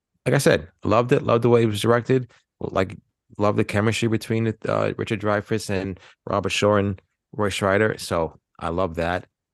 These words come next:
And again, great acting by those guys. Direction was fantastic. And yeah, seven point nine. That's what you're gonna get from me on this, uh, on this Fourth of July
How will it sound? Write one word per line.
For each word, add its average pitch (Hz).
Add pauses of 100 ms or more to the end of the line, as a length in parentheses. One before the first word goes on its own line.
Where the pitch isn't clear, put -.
(140)
And 95
again, 110 (640)
great 87
acting 85
by 80
those 87
guys. 113 (320)
Direction 85
was 82
fantastic. 85 (500)
And 110 (320)
yeah, 160 (200)
seven 101
point 113
nine. 110 (840)
That's -
what 98
you're 101
gonna 98
get 95
from 95
me 85
on 80
this, 80
uh, 78
on 85
this 80
Fourth 85
of 87
July 85